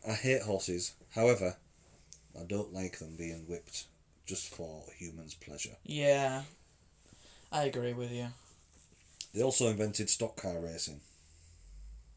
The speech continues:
Speaker 2: What's that? Oh, I'm gonna get people being so mad at me now.
Speaker 1: I don't know if the car's got one.
Speaker 2: Oh, that, oh, like Cars movie.
Speaker 1: Yeah, like that.
Speaker 2: Oh, what was it we watched?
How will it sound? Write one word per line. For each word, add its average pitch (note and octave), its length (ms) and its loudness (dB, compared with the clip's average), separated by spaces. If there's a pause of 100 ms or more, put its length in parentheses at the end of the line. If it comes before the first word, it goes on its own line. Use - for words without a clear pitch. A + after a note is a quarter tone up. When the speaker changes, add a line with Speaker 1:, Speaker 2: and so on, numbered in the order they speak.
(360)
Speaker 2:
What's - 120 -12
that? - 180 -8 (920)
Oh, C3 180 2
I'm C3+ 120 -4
gonna C3 220 0
get - 180 2
people C3+ 320 -2
being B2 220 -2
so C3 340 4
mad B2+ 180 -4
at A2+ 140 -4
me A2+ 140 -6
now. A#2 80 -6
Speaker 1:
I A#2 60 -6
don't D#3 140 -8
know D3 120 -6
if D3 60 -10
the C#3+ 60 -10
car's C3+ 300 -8
got - 140 -10
one. - 80 -18 (140)
Speaker 2:
Oh, E4 200 6
that, C#4+ 160 4
oh, D4+ 320 6
like - 260 2
Cars B3 340 2
movie. F#3 500 -2 (840)
Speaker 1:
Yeah, E3 200 6
like D3+ 180 6
that. C3 260 4 (160)
Speaker 2:
Oh, D4 160 10
what D#4 140 2
was E4 160 10
it C#4+ 100 2
we D4 120 0
watched? - 540 4